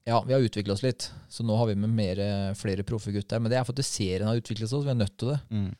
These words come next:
Speaker 1: Den gangen, to tusen fjorten, var serien helt ny. Da var det sånn Eurocup, alle kjørte lik bil.
Speaker 2: Mm.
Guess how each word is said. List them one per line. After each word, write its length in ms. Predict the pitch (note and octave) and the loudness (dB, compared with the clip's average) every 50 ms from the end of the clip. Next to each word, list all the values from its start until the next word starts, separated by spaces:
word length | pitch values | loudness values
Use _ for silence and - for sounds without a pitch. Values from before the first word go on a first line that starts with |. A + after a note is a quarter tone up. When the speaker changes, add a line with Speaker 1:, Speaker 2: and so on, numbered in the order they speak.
| _ _ _ _ _ _ _ _ | _ _ _ _ _ _ _ _
Speaker 1:
Den 220 | - A2+ A#2 B2+ B2+ | -4 -2 -2 0 2
gangen, 300 | A#2 G#2+ G2+ G2+ A#2+ A#2 | 2 2 2 0 -2 -2
to 100 | - A#2 | -2 -2
tusen 140 | A2 G#2+ G#2+ | 0 0 0
fjorten, 260 | B2 A#2+ - - B2 | -2 -2 -2 -2 0
var 140 | A2 G#2+ A2 | 0 0 0
serien 380 | - - - G#2+ F#2+ G#2+ A2+ A2 | -2 -2 0 0 2 2 2 2
helt 160 | A2 A2 - | 0 0 0
ny. 220 | G#2+ G#2+ C3 D3 C#3 | 0 2 2 2 0
Da 120 | B2 A#2+ A2+ | 0 0 0
var 140 | G#2 G#2+ | 0 0
det 60 | G#2+ G#2 | 0 -2
sånn 120 | - - | -2 -2
Eurocup, 640 | - F#2+ F2+ F#2+ F#2+ G2 G2+ - C3+ B2+ - - - - | -4 -6 -4 -4 -4 -4 -2 -2 -4 -6 -6 -10 -10 -6
alle 180 | - A2+ A2 G#2+ | -4 -2 -2 -2
kjørte 260 | G2 G#2+ G2+ G#2 A2 | -2 -2 -4 -2 -2
lik 200 | G#2 G#2 G2+ - | -2 -2 -4 -2
bil. 180 | - A2+ B2+ C3+ - - _ _ _ - | -2 -2 -2 -2 -6 -12 _ _ _ -4
Speaker 2:
Mm. 200 | A2+ G#2 F#2 F2 | -2 -2 -2 -2